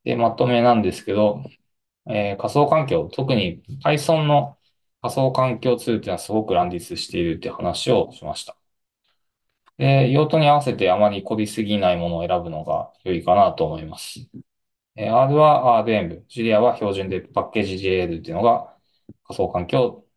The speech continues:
提供しています。で、言語自体のバージョン管理はエニーエンブとかアズディフみたいなのがあるので、そういったものを使えばいいかなと思います。さあ、まあ、試験ですけど、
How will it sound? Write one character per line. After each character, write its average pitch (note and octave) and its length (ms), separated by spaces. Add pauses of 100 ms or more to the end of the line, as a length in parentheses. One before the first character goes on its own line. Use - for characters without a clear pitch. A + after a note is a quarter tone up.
(220)
提 A#2 100
供 D#3+ 140
し - 80
て - 80
い - 120
ま - 80
す。 - 220 (1080)
で、 A#2+ 100
言 C#3 200
語 D#3+ 80
自 E3 140
体 E3 140
の A#2 100
バ G#2+ 180
ー - 20
ジ G#2+ 100
ョ G#2+ 60
ン G#2+ 120
管 G#2 200
理 G2 100
は A2 220
エ G2+ 80
ニ A#2+ 300
ー A#2 40
エ A#2 60
ン G#2+ 100
ブ F2 100
と - 120
か F2 140
ア - 60
ズ F#2 120
デ F#2 120
ィ F2+ 40
フ F#2 100
み F2+ 120
た E2 100
い - 40
な E2 60
の - 140
が E2+ 140
あ - 40
る - 120
の F2 80
で、 A2+ 220
そ - 140
う F#2+ 40
い F2+ 40
っ - 20
た F2+ 80
も G2+ 80
の G#2+ 80
を - 20
使 - 180
え E2+ 60
ば - 100
い - 60
い - 40
か F#2+ 120
な G2+ 120
と E2+ 140
思 E2 260
い D#2 60
ま D#2+ 120
す。 - 280 (2000)
さ C#3+ 120
あ、 A#2 60
ま G#2+ 160
あ、 F#2 40
試 - 140
験 G#2+ 240
で G#2 120
す - 180
け F#2+ 140
ど、 G#2 420